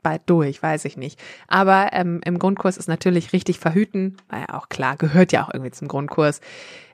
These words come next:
Ähm, am Ende ist das aber auch, wie ge-, wie gesagt, nichts, was ihr nicht kennt, hoffentlich, ne? Pille, Kondom, wenn man keine Kinder möchte, sollte man das machen. Viel mehr ist hier dann auch nicht gesagt, so.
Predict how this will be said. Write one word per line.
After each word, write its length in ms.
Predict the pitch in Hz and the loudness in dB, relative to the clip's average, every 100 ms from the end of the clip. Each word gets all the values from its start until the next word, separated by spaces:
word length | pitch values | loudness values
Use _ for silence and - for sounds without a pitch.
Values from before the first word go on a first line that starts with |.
| - | 2
Ähm, 440 | 170 170 165 151 - | 4 6 4 -2 -2
am 200 | 160 175 | 0 0
Ende 300 | 160 180 196 | 2 6 6
ist 260 | - 180 - | 6 2 2
das 160 | 170 | 0
aber 300 | - 156 - | 2 2 4
auch, 180 | 151 - | 4 2
wie 80 | 156 | -2
ge-, 220 | 156 156 - | 0 -2 -4
wie 80 | 175 | -2
gesagt, 260 | 160 147 156 | 0 -2 0
nichts, 300 | 170 - 156 | -2 -2 -4
was 180 | 147 | -4
ihr 140 | - 151 | -4 -6
nicht 240 | 143 - | -6 -10
kennt, 400 | - 151 147 139 | -6 -4 -4 -6
hoffentlich, 540 | 131 - 143 131 131 175 | -6 -6 -8 -8 -8 -4
ne? 200 | 226 233 | -4 -2
Pille, 220 | - 214 | -2 0
Kondom, 560 | 202 160 156 175 180 170 _ _ - _ - | 0 0 2 4 2 0 _ _ -20 _ -4
wenn 140 | 175 | -2
man 120 | 165 156 | 0 -2
keine 220 | 156 151 | -4 -2
Kinder 260 | 175 175 | -2 0
möchte, 300 | 160 151 - | 0 0 0
sollte 260 | 151 139 - | 2 2 0
man 160 | 143 147 | -6 -8
das 160 | 151 | 0
machen. 320 | 170 190 214 - - - - | 2 4 2 -2 -16 -20 -18
Viel 280 | - - 202 | -2 6 8
mehr 280 | 180 165 156 | 8 6 4
ist 160 | - - | 2 -2
hier 120 | 156 | -4
dann 160 | 135 | -2
auch 140 | 127 135 | -4 -4
nicht 280 | 135 - - | -6 -8 -6
gesagt, 500 | 131 123 139 - - | -2 0 -2 -6 -6
so. 220 | 135 | -6